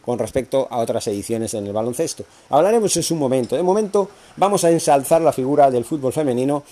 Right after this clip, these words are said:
y este Fútbol Club Barcelona que ha roto todos los pronósticos y que ha hecho historia donde de verdad se tiene que hacer, en la mejor competición de clubes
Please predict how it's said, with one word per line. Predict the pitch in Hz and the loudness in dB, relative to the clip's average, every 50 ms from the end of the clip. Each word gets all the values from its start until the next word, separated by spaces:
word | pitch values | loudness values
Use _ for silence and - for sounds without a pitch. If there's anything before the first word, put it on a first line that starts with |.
| - - - - _ - | -20 -20 -20 -20 _ 0
y | 120 151 | 2 2
este | 185 180 - 151 | 4 4 2 0
Fútbol | 139 - 196 165 160 151 | 0 0 0 2 2 2
Club | - 185 180 | 2 4 2
Barcelona | 175 139 120 135 135 143 147 143 135 | 2 2 2 0 0 2 0 0 2
que | - 147 | 4 4
ha | 147 151 | 6 6
roto | 143 131 160 160 - 160 160 156 - _ _ _ _ _ _ _ _ | 6 6 4 4 4 4 2 0 0 _ _ _ _ _ _ _ _
todos | - 175 170 165 156 | 2 6 6 8 8
los | 151 151 143 | 6 4 0
pronósticos | - 120 120 120 131 127 - 139 123 135 135 127 - - - _ _ _ _ _ _ | 0 -2 -2 0 -2 -2 -2 -4 0 0 0 0 0 -6 -10 _ _ _ _ _ _
y | 127 117 | -8 0
que | - 147 160 | 4 6 6
ha | 185 185 185 - - | 8 6 4 2 4
hecho | 175 180 180 - - 170 175 170 - - _ _ | 2 2 2 2 2 4 4 4 2 -2 _ _
historia | 151 139 - - - - 226 185 151 127 107 95 - - _ - _ _ _ _ _ _ _ _ _ _ _ _ _ _ _ _ _ _ _ _ - | -6 -4 -4 0 6 6 6 8 8 4 2 -2 -4 -16 _ -20 _ _ _ _ _ _ _ _ _ _ _ _ _ _ _ _ _ _ _ _ -18
donde | - 123 127 123 120 113 120 | -2 0 2 2 4 4 4
de | 120 117 | 4 4
verdad | 117 120 123 135 131 120 | 4 4 4 4 4 4
se | - 127 113 | 0 -4 -2
tiene | 104 131 135 127 120 | 0 0 0 0 0
que | 104 - | -2 -4
hacer, | 95 - - - _ _ _ _ _ _ _ _ _ _ _ _ _ _ _ | -8 -8 -12 -16 _ _ _ _ _ _ _ _ _ _ _ _ _ _ _
en | 101 101 98 | -10 -8 -6
la | 104 | -6
mejor | 104 101 - 156 156 160 | -6 -2 0 -2 -2 0
competición | - 139 117 107 107 98 113 107 143 143 131 120 | 0 -2 0 0 -4 -6 -4 -2 -2 -2 0 0
de | 107 95 | -2 -2
clubes | - 131 127 123 123 117 - - - - - | 0 2 4 4 4 2 2 -4 -6 -8 -10